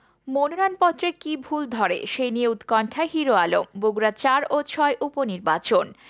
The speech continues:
এবার দেখুন বিস্তারিত সংবাদ। সিলেটে নজরুল ইসলাম খান,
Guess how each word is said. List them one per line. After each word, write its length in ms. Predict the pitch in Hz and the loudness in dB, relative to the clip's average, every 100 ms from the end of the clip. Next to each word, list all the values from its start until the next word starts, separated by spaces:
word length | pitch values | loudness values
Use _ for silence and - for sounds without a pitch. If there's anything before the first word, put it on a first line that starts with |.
| - - | -20 -4
এবার 280 | 220 202 196 | 0 2 2
দেখুন 340 | 202 - 294 302 | -2 -6 -6 -6
বিস্তারিত 480 | 277 - - - | -6 -2 -4 -4
সংবাদ। 560 | 185 196 170 170 170 - _ _ _ _ _ _ _ _ _ _ - | -4 0 0 2 2 2 _ _ _ _ _ _ _ _ _ _ -2
সিলেটে 360 | 320 320 381 403 | 0 2 2 2
নজরুল 320 | 311 - 320 | 2 2 0
ইসলাম 340 | 302 - 302 294 | 0 0 0 0
খান, 360 | - 180 - | -2 0 -2